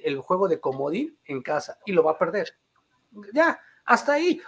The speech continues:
otra temporada más de fracaso, otra temporada más que todos los aficionados de los Vaqueros van a alucinar que, "Oh, sí, este es el momento", y no lo va a hacer,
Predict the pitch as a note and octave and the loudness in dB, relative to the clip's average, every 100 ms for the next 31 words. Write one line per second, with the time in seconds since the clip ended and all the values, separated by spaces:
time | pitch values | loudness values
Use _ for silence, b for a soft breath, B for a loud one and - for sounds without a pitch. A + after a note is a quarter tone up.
0 | B A#3 C#4+ C#4+ C#4 A#3 F#3+ G#3+ A#3+ A#3 | B 0 2 0 0 0 0 2 4 4
1 | A3+ G#3 - E3+ G#3+ A#3 C4+ C#4+ b b | 0 -4 -6 -4 -4 -6 -8 -14 b b
2 | - A3+ A3 E3+ D#3+ D#3 D3 D3 D3 D3+ | 0 2 2 0 -2 -2 -4 -6 -4 -4
3 | E3 F#3 - D#3 C#3 F3 F#3+ F#3 D#3 D3 | -2 -2 -2 -2 -2 0 0 0 -2 -8
4 | D3 D#3+ D3+ D#3 C#3 B2 B2 B2 D3 C3+ | -10 -6 -4 -2 -2 -4 -4 -2 0 2
5 | D3+ E3+ D3+ C#3 C3 C#3+ D3 D#3+ C#3 C#3+ | 2 2 -2 -2 -2 -6 -4 -4 -6 -4
6 | D3+ F3 D3 E3+ D#3+ E3 D#3 C#3+ E3 G3+ | 0 2 2 -2 -6 -8 -10 -6 -4 -4
7 | G3 - b b b B3+ C#4 C#4+ D4 B3+ | -6 -14 b b b -8 0 2 2 2
8 | C4+ | -2